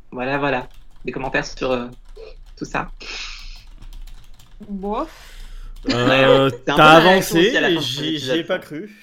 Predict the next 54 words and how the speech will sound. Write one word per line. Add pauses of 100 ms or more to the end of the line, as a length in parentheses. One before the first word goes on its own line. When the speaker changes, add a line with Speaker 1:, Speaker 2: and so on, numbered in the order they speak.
Speaker 3:
Je
pensais
que
tu,
tu
nous
bluffais,
euh,
en
disant
que
t'avais
rien
vu,
donc,
euh. (640)
Speaker 1:
Ah
non,
j'avais
réellement
rien
vu
quand
je
vous
l'ai
dit,
par
contre,
mais
j'en
ai
vu
trois
depuis. (140)
Speaker 3:
Ah,
ça
y
est,
Speaker 2:
Ouais.
Speaker 3:
la
Speaker 1:
Et
quand
je
Speaker 3:
passion
Speaker 1:
dis
un
Speaker 3:
est
Speaker 1:
par
Speaker 3:
installée.
Speaker 1:
semaine,
en
fait,
c'est